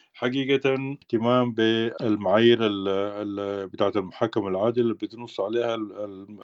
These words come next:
المعايير الدولية والتي السودان طرف، آه، فيها طبعا. مسألة أخرى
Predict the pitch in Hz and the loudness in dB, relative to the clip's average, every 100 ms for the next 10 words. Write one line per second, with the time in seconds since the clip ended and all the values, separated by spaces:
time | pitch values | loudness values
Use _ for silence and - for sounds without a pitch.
0 | _ 104 110 123 107 110 113 147 170 135 | _ 0 2 2 0 -2 0 0 0 0
1 | 131 123 120 120 104 - 113 117 113 110 | 0 2 2 2 -2 -6 0 2 0 -2
2 | 113 107 - - 107 101 - 104 87 - | -2 -2 -6 -8 -4 -4 0 0 0 -10
3 | 87 - _ 170 151 156 180 165 151 170 | -12 -14 _ -4 -2 2 2 2 0 -4
4 | - 175 | -2 0